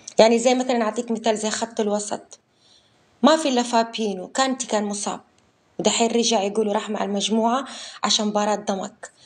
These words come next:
آه، الناشري، آه، سلطان الفرحان، آه، كادش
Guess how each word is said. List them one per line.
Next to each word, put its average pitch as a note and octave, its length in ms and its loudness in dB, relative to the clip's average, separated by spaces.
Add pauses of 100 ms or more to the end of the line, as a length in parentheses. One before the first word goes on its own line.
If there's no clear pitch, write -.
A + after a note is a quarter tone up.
(320)
آه، G#3 300 2
الناشري، A3 720 0 (840)
آه، - 60 0
سلطان A3 360 2
الفرحان، G#3 640 -4 (4000)
آه، G3+ 320 2
كادش G#3+ 760 0